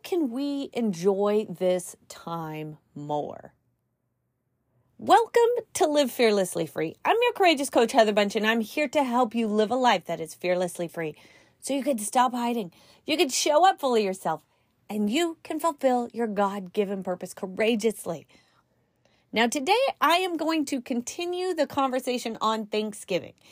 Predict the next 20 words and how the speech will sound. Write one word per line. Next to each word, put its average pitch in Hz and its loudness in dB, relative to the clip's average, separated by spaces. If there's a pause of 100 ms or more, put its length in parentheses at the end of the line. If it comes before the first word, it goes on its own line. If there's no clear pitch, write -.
(260)
because 254 -2
here 349 -2
in 440 0
the 453 0
United 349 0
States, - -4 (580)
Thanksgiving 262 2
is - -2
coming 240 -2
up 185 0 (320)
this 202 0 (120)
Thursday. 190 2
So 165 4
this 220 2
is 269 -2
like, 240 4
for 247 2
me, 262 4
it's 233 2
like 196 2